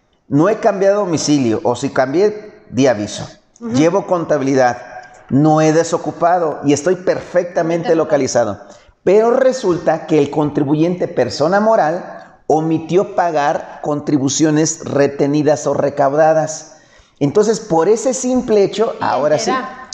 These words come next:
Speaker 1: eh, o-, omitió enterar, omitió
Speaker 2: Enterar.
Speaker 1: enterar la contribución retenida o enterada, ahora sí, hay una causal de responsabilidad
Speaker 2: Ujú.
Speaker 1: solidaria.
Speaker 2: Pues todo.
Speaker 1: Eh, efectivamente, entonces, ahora sí hay esa causal. Entonces,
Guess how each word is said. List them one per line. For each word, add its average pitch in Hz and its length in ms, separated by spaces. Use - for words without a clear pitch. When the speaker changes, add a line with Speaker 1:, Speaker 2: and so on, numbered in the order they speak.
Speaker 1:
eh, - 160
o-, 156 280
omitió 151 300
enterar, 185 420
omitió 139 320
Speaker 2:
Enterar. 143 320
Speaker 1:
enterar - 380
la 131 240
contribución 139 560
retenida 147 340
o - 20
enterada, 156 380
ahora 131 500
sí, 240 240
hay 135 240
una 160 280
causal 147 460
de 165 240
responsabilidad 139 1160
Speaker 2:
Ujú. 120 80
Speaker 1:
solidaria. 143 720
Speaker 2:
Pues 190 140
todo. - 160
Speaker 1:
Eh, 95 260
efectivamente, 120 600
entonces, 139 560
ahora 156 400
sí 156 180
hay 151 140
esa 147 200
causal. 113 360
Entonces, 143 400